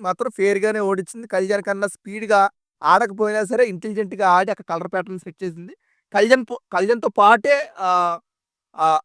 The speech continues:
ఆహ్, ఆ బాక్సెస్ పెట్టింది కరెక్ట్‌గా. ఆహ్, ఒక ట్వంటీ సెకండ్స్ గ్యాప్‌తో వచ్చింది. కానీ ఆ ప్యాటర్న్ మాత్రం తనే ముందు పెట్టింది. So తనుజ గారిని విన్ అయిందనమాట. So ఈ ఎపిసోడ్‌కి ఇంతే. రేపు ఎపిసోడ్ మాట్లాడుతాం. తనుజ గారు ఎట్లా గెలిచారు ఏంటి, ఎలా కెప్టెన్ అయ్యారు,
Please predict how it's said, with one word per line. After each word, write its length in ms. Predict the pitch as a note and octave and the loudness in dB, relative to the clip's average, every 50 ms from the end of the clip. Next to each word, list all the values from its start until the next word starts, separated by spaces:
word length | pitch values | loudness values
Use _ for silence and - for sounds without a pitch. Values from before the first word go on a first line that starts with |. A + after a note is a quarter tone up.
| - - | -2 -2
ఆహ్, 240 | D#3 D#3 D3+ D3+ C#3+ - _ | 0 2 2 0 0 -4 _
ఆ 140 | - D3 D3+ | -8 -6 -4
బాక్సెస్ 400 | C#3+ D3+ D#3+ E3+ - - G3 - | -2 -2 -2 -2 -4 -8 -14 -12
పెట్టింది 280 | - F3 D3 D#3+ D#3+ | -12 -12 -10 -10 -10
కరెక్ట్‌గా. 360 | - D3+ C3+ - F3+ D#3 E3 - - _ _ _ _ _ _ _ _ | -10 -12 -10 -8 -6 -6 -4 -6 -6 _ _ _ _ _ _ _ _
ఆహ్, 200 | - C#3+ C#3+ C#3+ - - - | -10 -8 -6 -6 -8 -8 -10
ఒక 200 | D#3+ C#3 - D#3 | -6 -4 -4 -4
ట్వంటీ 340 | D3 E3 D#3 D3 C#3 E3 D#3+ | -2 -4 -6 -4 -4 -4 -4
సెకండ్స్ 360 | - F3+ D3+ C#3 E3 F3 F3+ | -2 -4 -4 -4 -4 -6 -4
గ్యాప్‌తో 440 | F#3+ D3+ D3 E3 E3 _ - F3+ F3+ - _ _ _ _ _ _ _ _ | 0 2 2 2 2 _ -2 -4 -4 -4 _ _ _ _ _ _ _ _
వచ్చింది. 280 | - D3 - - G3 F#3+ | -16 -16 -12 -12 -10 -2
కానీ 260 | - G#3+ G3+ G#3+ C4 | 2 4 4 4 4
ఆ 100 | F4 A3+ - | 2 0 2
ప్యాటర్న్ 360 | - G3 G3 G#3 - A3 A3+ | 2 2 2 2 0 -2 -4
మాత్రం 200 | A#3 A3 D4+ - | -4 -4 -2 -2
తనే 180 | G#3+ F#3+ G3 | 0 0 0
ముందు 200 | G3 F#3 F#3 F3+ E3 | 0 -2 -4 -4 -6
పెట్టింది. 340 | G3 E3 - E3+ F3 A3 F#4+ C4+ | -6 -8 -8 -10 -12 -12 -14 -14
So 160 | - - A#3+ B3+ A#3 - _ _ _ _ _ _ - | -10 -8 -8 -8 -8 -12 _ _ _ _ _ _ -8
తనుజ 180 | F3+ F3 F3+ F#3+ | -6 -2 0 2
గారిని 240 | G3+ G3 G3 F#3+ | 2 2 0 0
విన్ 180 | E3+ F3 E3 F3 | -2 -4 -2 -2
అయిందనమాట. 440 | F3 E3 D#3+ D#3 D3+ D3+ D3 D3 G3 A#3+ D#4 - _ _ _ _ _ | -2 -2 -4 -4 -4 -4 -2 -2 -4 -4 -6 -8 _ _ _ _ _
So 100 | - - F#3+ | -6 -2 0
ఈ 120 | F3 E3+ | 2 2
ఎపిసోడ్‌కి 380 | F3 F3 - - A3 G3+ F#3 F#3 | 2 0 0 0 -2 0 0 -2
ఇంతే. 180 | F3+ E3 - G#3+ | -2 -2 -2 -4
రేపు 220 | F#3 E3+ E3 D#3 D#3+ | -2 -2 -4 -4 -4
ఎపిసోడ్ 280 | E3 D3 - - F#3+ F3+ | -6 -6 -4 -6 -4 -2
మాట్లాడుతాం. 420 | E3+ E3+ E3 D#3 E3 E3+ E3 E3+ E3 | 0 -2 -2 -2 -4 -8 -10 -8 -8
తనుజ 240 | D#3+ D3+ D3+ D3+ E3 | -8 -8 -4 -4 -4
గారు 160 | E3+ E3 D#3 | -2 -2 -4
ఎట్లా 200 | C#3+ - - D#3 | -4 -4 -4 -4
గెలిచారు 340 | D#3+ D#3+ D#3 C#3+ D#3+ D3+ D3 | -4 -4 -6 -6 -6 -4 -4
ఏంటి, 160 | C#3+ C#3+ D#3 | -4 -4 -4
ఎలా 160 | C#3+ C#3 D3+ | -4 -2 -4
కెప్టెన్ 340 | D3 - C#3 - - D3 D3+ | -4 -6 -10 -12 -10 -10 -8
అయ్యారు, 320 | D3 D3 D3 D3 C#3+ F3 | -4 -2 -2 -2 -2 -4